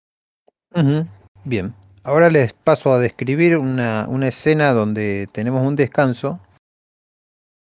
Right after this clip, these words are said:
Eh, el que venía con la leña deja caer lo, los troncos de leña,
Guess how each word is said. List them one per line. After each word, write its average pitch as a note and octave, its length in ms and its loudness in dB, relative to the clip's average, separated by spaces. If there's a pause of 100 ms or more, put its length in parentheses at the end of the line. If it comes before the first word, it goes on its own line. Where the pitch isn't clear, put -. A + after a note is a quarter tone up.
(460)
Eh, G2 760 -6
el A#2+ 160 -4
que A#2 120 0
venía D#3+ 260 2
con D3 120 2
la C3 80 4
leña F3 380 2
deja C3+ 300 2
caer C3 260 2
lo, G2+ 440 0
los G2+ 200 -6
troncos A#2+ 400 -4 (1040)
de A2+ 160 -6
leña, E3+ 380 2